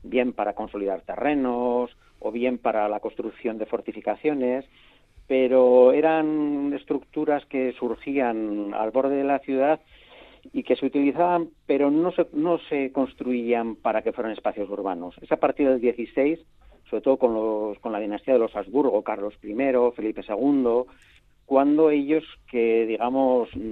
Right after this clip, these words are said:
tenían conexión con, con Flandes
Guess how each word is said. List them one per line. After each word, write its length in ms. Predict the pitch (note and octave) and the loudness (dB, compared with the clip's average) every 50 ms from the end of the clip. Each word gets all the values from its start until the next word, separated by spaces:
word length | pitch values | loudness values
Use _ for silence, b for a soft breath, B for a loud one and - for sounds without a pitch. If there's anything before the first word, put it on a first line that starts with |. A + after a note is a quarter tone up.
| A2 A2 G#2 - | -10 -12 -12 -12
tenían 1080 | - G#2 G2 G#2+ A2 A2+ A#2 A#2+ A#2+ A#2 A#2 A#2+ A#2 A#2 A#2 A2+ A2 A2 G#2+ G#2 A2 G#2 | -10 -8 -8 -6 -6 -6 -6 -4 -4 -4 -4 -4 -4 -6 -6 -8 -8 -10 -10 -10 -12 -12
conexión 720 | - - A#2 A2+ A2 - - - C#3+ C3+ B2+ A#2+ A#2 G2+ | -10 -8 -8 -8 -8 -8 -6 -4 -2 -2 -2 -2 -4 -6
con, 560 | - - G#2+ G2+ G2 G2 G2+ G2 G2 F#2+ F#2+ - | -6 -4 -2 -2 -2 -4 -6 -8 -10 -14 -14 -10
con 180 | - F#2+ F2+ | -10 -10 -10
Flandes 680 | - - A2+ A#2+ B2+ B2+ A2+ A2 A2+ A#2 A#2 A#2 A#2 | -6 -2 0 0 0 0 0 -2 0 0 0 -2 -2